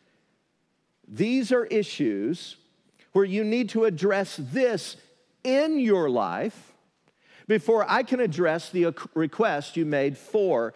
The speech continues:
your life. What are these prayer busters? I wanna give you three of them. One is unconfessed sin.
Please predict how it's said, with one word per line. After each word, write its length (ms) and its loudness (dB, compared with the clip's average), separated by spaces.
your 180 0
life. 340 0
What 100 0
are 100 -2
these 240 -4
prayer 360 -2
busters? 520 -6
I 40 -2
wanna 160 -6
give 160 -2
you 60 -2
three 280 -4
of 100 -4
them. 220 -8
One 640 -2
is 320 0
unconfessed 1200 -2
sin. 480 -6